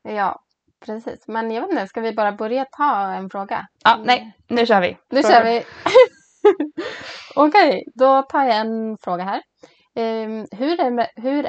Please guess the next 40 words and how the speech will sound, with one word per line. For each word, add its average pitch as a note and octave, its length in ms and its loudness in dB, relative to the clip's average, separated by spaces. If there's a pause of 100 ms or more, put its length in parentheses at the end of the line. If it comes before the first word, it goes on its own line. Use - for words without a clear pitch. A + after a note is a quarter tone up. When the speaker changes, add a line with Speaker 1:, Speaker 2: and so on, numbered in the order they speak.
Speaker 1:
är A3+ 180 2
det A3 140 -4
med G#3 200 -6
hovslagare A#3+ 600 -6
på A3+ 80 -8
Island? - 420 -8
Är A3 140 -2
alla A3+ 320 -2
utbildade G#3 580 -6
i G3 120 -8
tre B3+ 260 -4
år G3+ 260 -2
eller F#3 280 -6
är F#3 140 -4
det F#3 80 -6
många F3+ 560 -8
hushovs-, F3 760 -10 (180)
hushovslagare? F#3 1080 -6 (360)
Alltså G3 200 -6
då F3 160 -4
kanske F3+ 460 -6
hovslagare F#3 480 -10
som E3+ 420 -14
är E3 180 -14
självlärda. F3 640 -10 (240)
Speaker 2:
Ja. G3+ 340 -12 (480)
Eh, F3 160 -4
det E3+ 100 -4
är E3+ 40 -2
väl F#3+ 120 -4
både F#3+ 220 -2
och. - 180 -8 (540)
Speaker 1:
Ja, G#3+ 260 -2 (240)
det G#3+ 340 -8
skulle F#3+ 280 -12
jag G3 100 -10
säga. G3 320 -12 (300)
Det G3+ 160 -10
finns C#4+ 400 -4
väl, A#3 420 -6